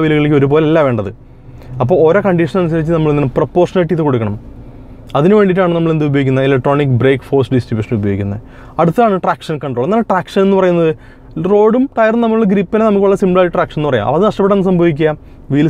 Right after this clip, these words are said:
spin ചെയ്യാൻ തുടങ്ങും. അപ്പോൾ അതിനെ ഒഴിവാക്കാൻ എന്ത് ചെയ്യണം? അവിടെ ആ പർട്ടിക്കുലർ വീലിലേക്ക് brake apply ചെയ്യണം. അതിനെന്ത് ചെയ്യണം? ഏത് വീലാണ്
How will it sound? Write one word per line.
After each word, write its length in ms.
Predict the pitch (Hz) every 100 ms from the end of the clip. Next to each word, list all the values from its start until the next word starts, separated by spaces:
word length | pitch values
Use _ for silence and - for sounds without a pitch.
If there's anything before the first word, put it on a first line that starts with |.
| -
spin 180 | 147 139
ചെയ്യാൻ 160 | 131 120
തുടങ്ങും. 260 | 98 95 - - - - 147
അപ്പോൾ 140 | 202
അതിനെ 160 | 196 233
ഒഴിവാക്കാൻ 360 | 226 202 190 202
എന്ത് 100 | 175
ചെയ്യണം? 240 | 175 156 147 - - - 135
അവിടെ 140 | 151 196
ആ 20 | 220 180
പർട്ടിക്കുലർ 340 | 156 170 180 165
വീലിലേക്ക് 400 | 147 143 139 156
brake 220 | 131 113 123
apply 200 | 117 107
ചെയ്യണം. 180 | 101 92 -
അതിനെന്ത് 340 | 147 233 214 185
ചെയ്യണം? 220 | 160 143 - - 131
ഏത് 140 | 170 214
വീലാണ് 340 | 208 208 190